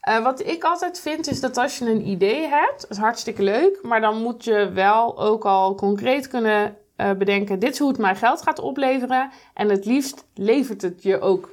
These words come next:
binnen zo kort mogelijke tijd geld op. Dus ook al heb je duizend ideeën, kijk voor ieder idee echt heel erg helder.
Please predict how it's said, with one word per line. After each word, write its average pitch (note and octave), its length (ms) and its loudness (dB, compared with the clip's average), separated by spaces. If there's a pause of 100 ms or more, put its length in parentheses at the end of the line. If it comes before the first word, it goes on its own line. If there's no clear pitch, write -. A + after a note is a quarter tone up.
(140)
binnen F#3+ 440 0
zo F3 140 -2
kort G3+ 320 -2
mogelijke F3+ 640 -2 (260)
tijd E3+ 320 0
geld E3+ 340 -2
op. - 300 -12 (400)
Dus G#3 380 -4 (100)
ook C4+ 220 4
al A#3 200 2
heb A3 200 -2
je G#3 220 -4
duizend A3 500 2
ideeën, A#3 720 0 (280)
kijk B3+ 280 2
voor G#3 280 -6
ieder C#4+ 440 0
idee G#3+ 720 0
echt A#3 440 -2
heel G#3+ 600 0
erg G#3+ 200 0
helder. G#3 640 -2